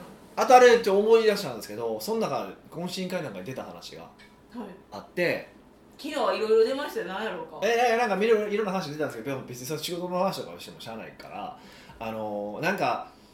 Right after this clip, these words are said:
Speaker 1: あの、「北岡さんのメルマガとかで、その、なんか、他の人の発信とかディスってません？」みたいなこと言われたじゃないですか。
Speaker 2: あー、それもありましたね。
Speaker 1: <laughs> そうそう。あれだから、な-、なんだっけな、なんか、えっ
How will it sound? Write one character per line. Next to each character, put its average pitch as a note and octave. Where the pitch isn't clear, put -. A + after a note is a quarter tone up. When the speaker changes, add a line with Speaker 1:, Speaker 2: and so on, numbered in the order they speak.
Speaker 1:
あ A2
の、 G#2
「北 C4
岡 B3+
さ A#3
ん A3+
の G#3+
メ C#3+
ル C3
マ C3+
ガ F3
と D3
か G2
で、 A2
そ G#2+
の、 G#2+
な G#2
ん G2
か、 -
他 F#4
の D#4+
人 C#3
の A2+
発 D3+
信 D#3
と B2+
か F#2+
デ C#3
ィ C#3+
ス D#3
っ -
て D3+
ま C#3
せ C#3+
ん？」 -
み -
た F2+
い F2
な F2
こ -
と G#2+
言 -
わ G#2+
れ -
た D#2
じ -
ゃ -
な -
い -
で -
す -
か。 -
Speaker 2:
あ A3+
ー、 -
そ -
れ -
も A#3+
あ B3
り D#3+
ま -
し -
た A#3
ね。 F#3+
Speaker 1:
<laughs> -
そ G3
う F3+
そ D#3+
う。 -
あ A3
れ B3
だ B3
か A3
ら、 F3+
な-、 A3
な D4+
ん -
だ G#3+
っ D3
け C#3+
な、 B2+
な G3+
ん G#3+
か、 C#3
え -
っ C#3+